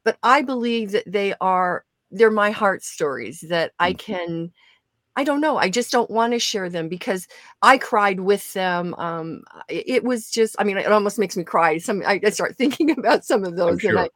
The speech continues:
Speaker 2: I'm
Speaker 1: and,
Speaker 2: sure.
Speaker 1: and, and we shared that. We cried, we laughed, we, you know, all of the emotions that they felt. And that's what's so rich about these oral histories, is that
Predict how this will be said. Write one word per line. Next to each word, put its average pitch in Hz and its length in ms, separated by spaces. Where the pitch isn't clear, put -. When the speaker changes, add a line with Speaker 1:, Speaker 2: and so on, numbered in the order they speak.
Speaker 2:
I'm 302 120
Speaker 1:
and, - 80
Speaker 2:
sure. - 60
Speaker 1:
and, 285 120
and 320 140
we 370 140
shared 370 480
that. 180 200
We 185 140
cried, 262 600
we 180 140
laughed, 233 580
we, 180 260
you 254 100
know, 240 140
all 277 380
of 240 120
the 240 120
emotions 220 600
that 185 160
they 190 260
felt. 180 560
And 208 180
that's 269 320
what's 208 160
so 208 240
rich 202 440
about 180 280
these 185 240
oral 175 280
histories, 156 680
is 214 260
that 202 280